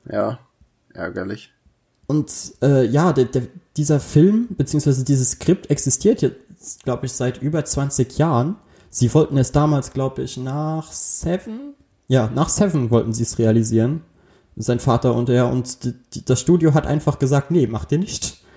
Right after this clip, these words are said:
Speaker 1: Zu Recht.
Speaker 2: Ja, und das ist es halt. Ich glaube, es, die haben das halt gesehen und dachten sich so, hm,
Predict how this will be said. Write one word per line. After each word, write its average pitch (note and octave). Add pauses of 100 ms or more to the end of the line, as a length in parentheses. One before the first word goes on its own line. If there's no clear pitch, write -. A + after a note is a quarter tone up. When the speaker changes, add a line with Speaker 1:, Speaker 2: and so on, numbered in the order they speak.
(220)
Speaker 1:
Zu -
Recht. B2+ (520)
Speaker 2:
Ja, D3+
und C3
das C#3
ist D#3
es C3
halt. A2
Ich -
glaube, D#3 (580)
es, -
die C#3
haben D3
das D3
halt C#3+
gesehen D3+
und D#3
dachten D3+
sich D3
so, D3
hm, F3